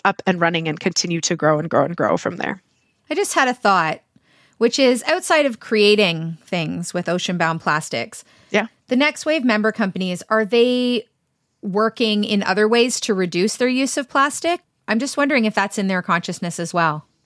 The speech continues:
Speaker 1: It's one thing to be replacing the plastic with recycled content,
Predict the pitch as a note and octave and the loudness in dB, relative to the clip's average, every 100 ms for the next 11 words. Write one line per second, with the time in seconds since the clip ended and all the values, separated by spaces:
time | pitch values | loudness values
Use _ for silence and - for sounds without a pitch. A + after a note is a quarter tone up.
0 | _ _ _ _ - G#3 A#3+ B3+ C4 B3+ | _ _ _ _ -4 2 2 2 2 2
1 | B3+ G#3 G#3+ G#3 G3 G3 G#3 _ G3+ - | 2 2 2 4 4 2 -4 _ -4 0
2 | A#3+ A#3+ C#4 A#3 G3 F#3+ G3 - G#3 F#3 | 2 2 2 2 2 0 -2 0 -2 0
3 | F#3 F3+ G3 A3+ _ - F#3 G3 - G3+ | -4 2 2 0 _ -16 -2 -2 0 0
4 | B3 A3 - - G#3+ A#3 - C#3+ G#3 A#3 | 2 0 0 -2 0 0 -2 -6 -6 -8